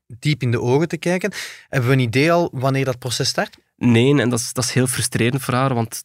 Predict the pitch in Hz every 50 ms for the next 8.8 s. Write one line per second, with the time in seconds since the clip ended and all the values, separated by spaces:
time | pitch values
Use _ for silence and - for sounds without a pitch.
0 | - _ - 123 120 131 113 - - 120 110 110 107 113 123 120 - 101 - -
1 | - 117 107 - - 120 117 113 - - 117 110 104 110 113 117 - 113 107 107
2 | - - 113 113 110 113 113 110 113 117 113 - - - 110 110 - - 113 -
3 | - 120 101 - - - 107 - - 131 113 117 104 113 107 113 113 - - 113
4 | - 131 117 120 117 113 113 - - - 110 110 107 104 101 110 113 135 131 -
5 | - - - - - - - - - _ _ _ 127 107 117 117 127 131 123 -
6 | - 123 - - 117 117 120 117 - - 110 110 110 113 117 113 - - - -
7 | 107 120 113 110 - 107 117 117 - 123 120 120 120 117 117 110 110 113 - 110
8 | - - - 101 113 127 131 127 131 127 120 117 123 139 - -